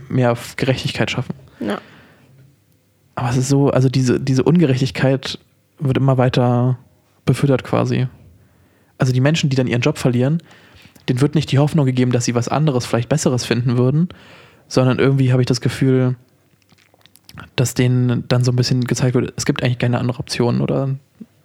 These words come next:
Speaker 1: man fällt jetzt in die Arbeitslosigkeit.
Speaker 2: Ja.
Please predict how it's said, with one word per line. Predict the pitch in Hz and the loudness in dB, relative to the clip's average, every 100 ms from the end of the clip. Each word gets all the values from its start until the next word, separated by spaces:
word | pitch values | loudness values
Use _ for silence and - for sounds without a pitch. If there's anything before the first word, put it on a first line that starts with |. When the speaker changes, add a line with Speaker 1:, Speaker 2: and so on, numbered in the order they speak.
| _ | _
Speaker 1:
man | 135 127 | 0 0
fällt | - 131 | 0 0
jetzt | 127 | 0
in | 131 | 0
die | 127 | 0
Arbeitslosigkeit. | 123 120 139 131 123 - - - - - - - - | 0 0 -2 -4 -4 -6 -6 -8 -20 -20 -20 -16 -6
Speaker 2:
Ja. | 220 | -6